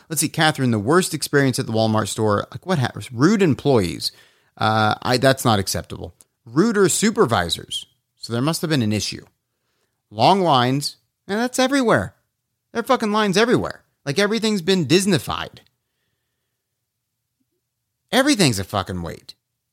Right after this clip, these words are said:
And just plain horrible. Eh. I mean, welcome to being alive, Catherine.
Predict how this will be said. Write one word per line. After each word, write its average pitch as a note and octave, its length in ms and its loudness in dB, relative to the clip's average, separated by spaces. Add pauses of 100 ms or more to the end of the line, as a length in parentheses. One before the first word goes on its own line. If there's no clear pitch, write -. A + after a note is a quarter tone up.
(1300)
And C3 200 2
just E3 440 0
plain C#3 380 0
horrible. G2+ 720 -4 (840)
Eh. D#3+ 260 0 (840)
I - 40 -10
mean, D3 160 0
welcome F3+ 320 2
to B2 80 2
being B2 320 0
alive, F#2+ 500 -2
Catherine. - 460 -14